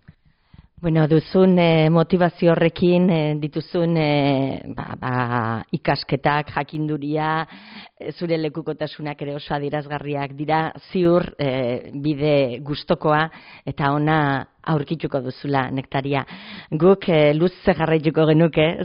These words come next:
zurekin, eh, holaxe, tertulin solasean, baino bukatu beharrean gaude. Batxalo handi bat eta, eta benetan, eh, ba, miresgarria da, eh, egiten duzuena eta nola hain denbora gutxin ere, ba, euskera,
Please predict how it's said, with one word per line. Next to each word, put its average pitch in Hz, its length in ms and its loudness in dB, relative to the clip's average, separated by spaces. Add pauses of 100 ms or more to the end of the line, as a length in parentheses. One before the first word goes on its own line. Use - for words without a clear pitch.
zurekin, 165 540 0
eh, 143 340 0
holaxe, 156 600 -2
tertulin 160 480 -2
solasean, 160 580 -2 (140)
baino 143 300 0 (340)
bukatu 156 400 -2
beharrean 135 420 0
gaude. 135 320 2 (640)
Batxalo 240 560 4
handi 185 320 0
bat 170 300 0 (260)
eta, 151 260 -4 (640)
eta 156 160 -6
benetan, 147 540 -2 (100)
eh, 135 320 -4
ba, 139 160 -4
miresgarria 143 640 -2
da, 127 140 0 (180)
eh, 123 460 -6 (100)
egiten 143 400 -6
duzuena 135 400 -6
eta 131 220 -6 (500)
nola 147 380 -2
hain 143 320 -2
denbora 147 340 0
gutxin 143 380 -4
ere, 143 160 -4 (580)
ba, 131 240 -6
euskera, 131 400 -6